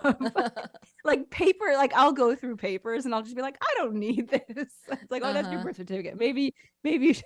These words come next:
Speaker 1: <laughs> save that." So I kind of love this. And I love this idea that, A, he's finding some good homes for his stuff. He's not just throwing it in the trash heap, which can be a bit,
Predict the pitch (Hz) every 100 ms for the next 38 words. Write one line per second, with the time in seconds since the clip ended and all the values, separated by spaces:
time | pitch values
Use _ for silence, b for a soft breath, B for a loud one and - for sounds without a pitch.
0 | 202 - - - - 247 214 180 - -
1 | B B B B B _ - 247 - 254
2 | 285 311 196 175 190 180 160 175 175 190
3 | 208 220 202 180 170 180 180 165 156 -
4 | 170 185 165 - 196 240 247 214 - 190
5 | 185 170 165 - - 196 170 233 196 175
6 | 175 180 240 285 - _ _ _ 208 196
7 | 202 214 - 165 156 214 - 190 185 -
8 | - 160 - b b b _ 185 196 202
9 | 196 190 190 190 185 180 175 165 165 -
10 | _ _ - 180 180 - - 156 214 -
11 | B B B 202 - 330 349 339 330 277
12 | 311 240